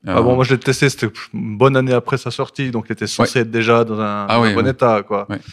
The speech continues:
Speaker 1: C'était pas, j'ai pas joué dans, au début, non, non,
Speaker 2: T'as,
Speaker 1: ça.
Speaker 2: t'as pas attendu les trois ans réglementaires pour jouer, euh,
Speaker 1: Non.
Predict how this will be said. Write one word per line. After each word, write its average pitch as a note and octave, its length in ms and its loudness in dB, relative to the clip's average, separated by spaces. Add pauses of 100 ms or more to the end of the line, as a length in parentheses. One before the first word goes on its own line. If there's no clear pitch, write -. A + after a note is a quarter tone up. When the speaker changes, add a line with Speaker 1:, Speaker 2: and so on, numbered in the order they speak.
(140)
Speaker 1:
C'était - 160 -14
pas, - 160 -8
j'ai A2+ 140 -2
pas B2+ 120 8
joué B2+ 120 6
dans, B2 160 6
au A#2 160 4
début, A2 300 -2
non, G2+ 160 -8
non, G2 80 -8
Speaker 2:
T'as, - 80 -6
Speaker 1:
ça. - 60 -8
Speaker 2:
t'as G#2+ 100 0
pas A2 100 2
attendu A2 260 2
les G#2 120 2
trois G#2 280 2
ans G#2 40 4
réglementaires G2 580 0
pour G2 140 -8
jouer, F#2+ 240 -2
euh, F#2 100 0
Speaker 1:
Non. G2+ 300 2